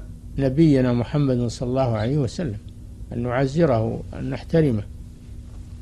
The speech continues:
لتؤمنوا بالله ورسوله وتعزروه وتوقروه. وفي الآية الأخرى: "فالذين آمنوا به وعزروه ونصروه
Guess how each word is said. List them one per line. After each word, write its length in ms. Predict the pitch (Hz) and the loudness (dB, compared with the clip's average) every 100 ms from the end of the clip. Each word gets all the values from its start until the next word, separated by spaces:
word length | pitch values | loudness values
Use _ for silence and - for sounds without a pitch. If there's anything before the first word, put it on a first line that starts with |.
| - - - - - | -12 -12 -12 -12 -4
لتؤمنوا 560 | 117 156 165 147 143 135 | 0 6 6 8 6 4
بالله 560 | 123 117 131 151 131 | 4 4 6 6 6
ورسوله 760 | 110 120 131 - 156 160 123 113 | 2 0 -2 2 4 4 4 2
وتعزروه 1080 | 98 117 113 135 120 135 185 180 110 127 - - - - - | 0 0 0 2 2 2 6 6 4 0 -4 -10 -12 -12 -8
وتوقروه. 840 | 131 120 139 139 - 135 147 165 107 - - - - - - - - - - - - - - - | -6 0 2 2 0 2 6 6 6 -2 -8 -10 -10 -10 -10 -10 -10 -10 -10 -10 -10 -10 -10 -6
وفي 220 | 147 - | -4 2
الآية 380 | 139 143 151 143 - | 4 6 6 4 4
الأخرى: 380 | 151 156 151 123 | 4 4 2 4
"فالذين 480 | 143 139 139 151 | 6 6 6 4
آمنوا 640 | 143 143 156 143 147 175 147 | 4 4 4 6 6 6 6
به 280 | 120 104 113 | 2 -2 0
وعزروه 800 | 117 123 123 131 135 175 135 - - - - - - - - - | 0 0 2 2 6 6 4 0 -10 -12 -12 -12 -12 -12 -6 0
ونصروه 720 | 120 147 - 131 170 151 | 2 2 4 6 8 6